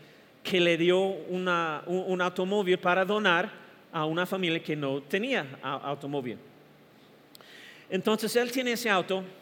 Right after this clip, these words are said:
y, ah, enton-, ah, y antes de dárselo a esta familia que lo necesita, decide que lo llevará al mecánico solo para asegurarse de que todo esté, esté bien con el auto.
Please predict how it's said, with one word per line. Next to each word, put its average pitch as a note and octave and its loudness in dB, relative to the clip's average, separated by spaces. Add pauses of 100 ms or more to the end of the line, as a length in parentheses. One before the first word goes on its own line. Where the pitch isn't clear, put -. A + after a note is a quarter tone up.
(400)
y, F#3 2
ah, D3+ 4
enton-, G#3 0
ah, F#3+ -4 (100)
y G#3 -2
antes B3+ -2
de G#3 4
dárselo G#3 0
a F#3 0
esta F#3 -4
familia E3 -2 (420)
que D#3+ -4
lo D3+ -4
necesita, D#3 -8 (680)
decide C4 2
que G3 2
lo F#3+ 2
llevará F#3 2
al A#3 0
mecánico G#3+ -2
solo F#3+ -2
para F3 0
asegurarse E3+ 2
de E3 2
que C#3 -6
todo F3 2
esté, F#3 -2
esté E3+ -4
bien F3 -2
con F3+ -4
el F#3+ 0
auto. G3 -4